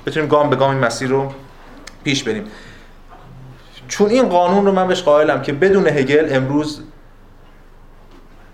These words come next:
مشکلات فلسفه، همچنین مشکلات تمدنی، مشکلات جهانی، شما موضوع من آشنا هستید. من معتقدم هگل برای تمدن ما چه دستاوردهایی داره. اینا ناممکنه، فهمشون ناممکنه و حلشون ناممکنه.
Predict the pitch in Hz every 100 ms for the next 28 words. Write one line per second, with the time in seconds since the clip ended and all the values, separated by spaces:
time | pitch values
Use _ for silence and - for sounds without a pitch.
0 | - - - - 123 123 151 151 165 170
1 | - 151 135 123 127 117 110 95 - -
2 | 135 190 180 165 131 - 135 147 135 117
3 | 113 117 139 117 - 120 120 113 117 120
4 | 113 113 104 110 117 107 104 123 120 98
5 | 98 113 104 107 113 113 110 113 104 -
6 | 107 104 131 120 101 - - - 113 110
7 | 113 104 117 107 101 110 101 92 - -
8 | - - - - - - - - - -
9 | - - - 180 208 208 180 170 - 160
10 | 107 - 165 165 160 165 143 143 139 139
11 | 143 131 151 127 113 107 101 98 95